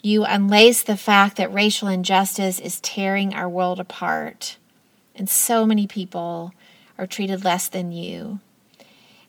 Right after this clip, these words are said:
And you still lost your job today, and you're not sure where to turn. People are dying daily from terrible and unjust actions. There are so many people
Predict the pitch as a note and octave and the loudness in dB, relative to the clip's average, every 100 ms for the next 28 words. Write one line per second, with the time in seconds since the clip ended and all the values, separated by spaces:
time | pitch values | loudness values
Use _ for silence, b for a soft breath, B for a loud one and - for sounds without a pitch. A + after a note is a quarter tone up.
0 | _ - G#3 G3 E3 D#3+ E3 - b b | _ 0 2 2 0 -6 -10 -14 b b
1 | F#3 F3+ - F#3+ F#3 F3 F#3+ - F3 E3+ | -8 -6 -2 0 2 2 0 -4 -4 -4
2 | D#3+ F3 - - F3+ F3+ F#3+ - F3 F3+ | -2 -4 -6 -2 0 0 -2 -4 -6 -6
3 | F3 F3 - - F#3+ F3 E3+ F3 - - | -4 -4 -2 -2 -2 -2 -6 -8 -10 -10
4 | E3 F3+ F#3+ F3+ _ _ _ _ _ _ | -10 -10 -10 -12 _ _ _ _ _ _
5 | _ _ _ _ _ b b b b b | _ _ _ _ _ b b b b b
6 | b b b _ _ _ _ _ _ _ | b b b _ _ _ _ _ _ _
7 | _ _ - A#3+ A#3 B3 B3+ A3 G3+ F#3+ | _ _ -8 -4 2 4 4 2 2 4
8 | G3 G3 F3+ F#3 E3+ F3 F3+ E3 D#3 F3+ | 4 4 0 0 0 0 -2 -4 -8 -10
9 | F3+ - F3+ F3 - G3+ F3+ F#3+ F#3 F#3 | -12 -10 -8 -8 -6 -2 0 0 0 0
10 | F3+ F3 - E3+ E3+ E3+ E3+ - D#3 E3 | 0 -2 -6 -6 -4 -4 -4 -6 -6 -8
11 | D#3+ - D#3+ - G3 G#3+ - - - _ | -8 -8 -8 -8 -8 -8 -8 -10 -12 _
12 | _ _ _ _ _ B B B B B | _ _ _ _ _ B B B B B
13 | - A#3+ A3+ - A#3 A3+ G#3+ G3 F#3+ F#3 | 0 0 0 4 4 6 4 2 -6 -4
14 | F3 F3 F3+ | -4 -4 -6